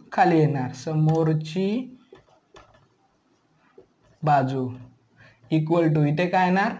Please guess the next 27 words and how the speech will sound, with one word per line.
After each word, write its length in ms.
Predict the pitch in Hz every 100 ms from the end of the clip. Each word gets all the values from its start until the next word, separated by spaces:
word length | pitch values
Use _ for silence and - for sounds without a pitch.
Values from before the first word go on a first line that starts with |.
| - _ _ _
बीसी 560 | 143 139 156 156 - 196 214 196
upon 580 | 156 156 165 160 185 247 - - _ _ _ _ _ _ _
एबी, 380 | 165 156 143 131 120 117 -
बीसी 460 | 147 143 - 190 185
upon 420 | 147 175 175 220 -
एबी. 400 | 190 165 147 131 151 - - -
त्याच्यानंतर 560 | 170 170 196 190 190 196
काय 220 | 202 190
येणार? 220 | 170 170
हा 140 | 175 170 175
cos 260 | 185 180 180
theta 220 | 170 147 143
आहे. 160 | 127 131
Cos 280 | 160 156 156 165
theta-चा, 480 | 151 151 - 190 202 262 - - - -
cos 240 | 170 170 180
theta-चा 500 | 160 180 180 196 190 180
उ-, 100 | 165 160 180
उलटा 360 | 175 170 190
काय 260 | 185 196 180
असतो? 320 | 156 - 214 262 - - -
Sec 340 | - 175 156
theta 320 | 156 151 151 131
असतो. 320 | - - 131 -
काय 180 | 160 175
असतो 340 | 156 - 185
उलटा? 360 | 170 165 196